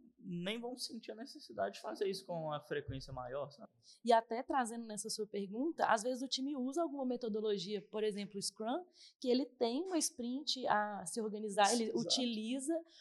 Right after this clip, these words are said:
Speaker 2: uma estratégia, né, de uma metodologia ágil, que ele precisa de um, um espaço de tempo, né, pra se organizar, e às vezes ele não tá muito interessado em,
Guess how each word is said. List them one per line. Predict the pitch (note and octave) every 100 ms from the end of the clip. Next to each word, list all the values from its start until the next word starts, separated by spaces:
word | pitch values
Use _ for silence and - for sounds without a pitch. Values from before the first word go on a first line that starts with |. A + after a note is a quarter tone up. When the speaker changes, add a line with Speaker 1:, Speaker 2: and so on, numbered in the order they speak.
| _
Speaker 2:
uma | A3
estratégia, | A3 A#3 A3 A3 G#3 G#3+
né, | G#3 A3
de | F#3+
uma | G#3
metodologia | G3 G#3 G3 G3+ G3 G3
ágil, | G3 F#3
que |
ele | G#3+
precisa | G#3 G3+ - C4 C#4
de | E4 D4 - _ -
um, | A#3 A3+ G3 F#3+ -
um | G#3 G#3 G3 F#3+ F3
espaço | - G#3 G#3+
de | G3+
tempo, | A3 G3 F#3+ G3
né, | A3+
pra | A#3+
se | G#3 A#3
organizar, | G#3+ A3 A3+ G#3+ G#3 C4+ - _ _ _ _ _
e | D#4+ C#4+ D#4+ C5 - - _ _ _ -
às | D4
vezes | B3+ B3+ C4+
ele | G4 F#4 G4
não | A4 G#4+
tá | F4 F4
muito | D#4 C#4 C4+
interessado | B3+ B3 A#3+ - G3 G#3+ B3
em, | C4+ C4 G#3+ F#3